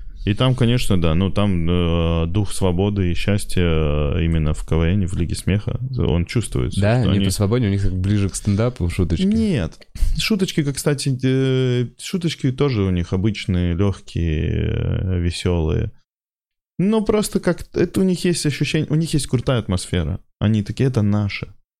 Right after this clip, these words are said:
Speaker 2: Мгм.
Speaker 1: Это вот мы, это вот наше, это вот классное», понимаешь? И, и там вот это есть. Возможно, оно и для меня, потому что я встретил очень много К В Нщиков,
Speaker 2: Мгм.
Speaker 1: своих с-, с-, со
Speaker 2: Старых
Speaker 1: старых
Speaker 2: друзей.
Speaker 1: знакомых. Я со всеми обнимался, понимаешь, там целовался, блин, мы там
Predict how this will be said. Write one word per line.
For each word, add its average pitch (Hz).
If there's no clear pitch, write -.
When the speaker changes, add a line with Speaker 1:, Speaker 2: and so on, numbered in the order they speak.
Speaker 2:
Мгм. 87
Speaker 1:
Это 123
вот 101
мы, 107
это 107
вот 95
наше, 117
это 80
вот 87
классное», 90
понимаешь? 82
И, 87
и 107
там 113
вот 107
это 117
есть. -
Возможно, 135
оно 139
и 120
для 107
меня, 117
потому -
что -
я 87
встретил 95
очень -
много 87
К 90
В 87
Нщиков, 101
Speaker 2:
Мгм. 98
Speaker 1:
своих 87
с-, -
с-, -
со -
Speaker 2:
Старых -
Speaker 1:
старых 98
Speaker 2:
друзей. 95
Speaker 1:
знакомых. 117
Я 104
со 104
всеми 117
обнимался, 98
понимаешь, 87
там 80
целовался, 95
блин, 78
мы 85
там 82